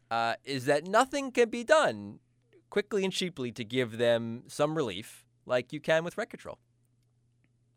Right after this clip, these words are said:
Point one. I mean, you could say, "Oh, build a lot more housing or subsidize a lot more housing." Well, that, all that stuff takes time. And in the meantime, you have people who are really struggling.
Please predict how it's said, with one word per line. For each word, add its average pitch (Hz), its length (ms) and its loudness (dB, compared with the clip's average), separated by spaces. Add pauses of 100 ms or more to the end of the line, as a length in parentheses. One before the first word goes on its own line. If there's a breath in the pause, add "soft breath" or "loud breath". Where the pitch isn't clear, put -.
Point 113 160 -6
one. 90 180 -10 (1040)
I - 80 0
mean, 151 180 4
you 151 60 -4
could 151 140 -6
say, 220 240 6
"Oh, 170 180 8 (240 loud breath)
build 220 160 8
a - 20 6
lot 202 160 12
more 190 120 6
housing 156 480 8
or 131 260 2
subsidize 208 420 6
a 175 40 2
lot 170 140 6
more 156 100 2
housing." 107 360 2
Well, 123 460 4
that, 127 120 0
all 117 180 4
that 143 140 0
stuff 147 200 0
takes - 240 -4
time. 139 500 -4 (360 soft breath)
And 143 180 0
in 156 60 0
the 156 60 -2
meantime, 156 580 0
you 120 100 -6
have 143 120 -6
people 139 260 -8
who 127 140 -6
are 127 100 -4
really 131 200 -6
struggling. 220 380 -8